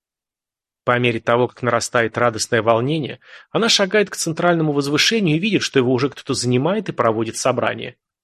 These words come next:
"Нер". "Что происходит?" спрашивает Веспер. Нер отвечает холодной улыбкой. "Я думал, это очевидно. Это место, где мы обращаемся к делегациям, не так ли?"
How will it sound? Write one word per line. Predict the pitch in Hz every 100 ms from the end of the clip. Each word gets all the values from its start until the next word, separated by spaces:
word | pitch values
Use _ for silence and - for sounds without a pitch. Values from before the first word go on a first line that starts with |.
| _ _ _ _ _ _
"Нер". | 233 226 123 - _ _ _ _ _ _ _ _ _
"Что | - -
происходит?" | 127 113 - 131 175 -
спрашивает | - - 110 - 110 107
Веспер. | 110 - 120 - _ _ _ _ _ _ _ _
Нер | 113 113 113
отвечает | 107 117 - 131 147
холодной | - 120 110 113 135
улыбкой. | 110 - 120 - _ _ _ _ _ _ _ _
"Я | 123 127
думал, | 135 135
это | 131 127
очевидно. | - 123 120 143 160 170 _
Это | 120 127
место, | 120 170 -
где | 113 117
мы | 113
обращаемся | 107 113 - 123 113 120
к |
делегациям, | 120 120 113 120 165 - 127
не | 113
так | 107 220 160
ли?" | 113